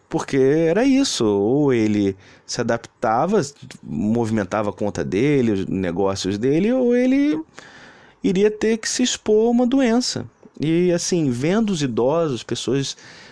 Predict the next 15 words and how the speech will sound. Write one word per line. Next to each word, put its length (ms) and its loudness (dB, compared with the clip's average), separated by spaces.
com 80 -6
dificuldade 540 -4
de 80 -4
locomoção, 960 -2
com 220 -6
bengala, 720 -2
sendo 240 -4
assistidos 920 -4
ali 260 0
em 40 -2
São 180 -4
Januário, 540 -2
cara, 340 -10
foi 180 -4
algo, 240 0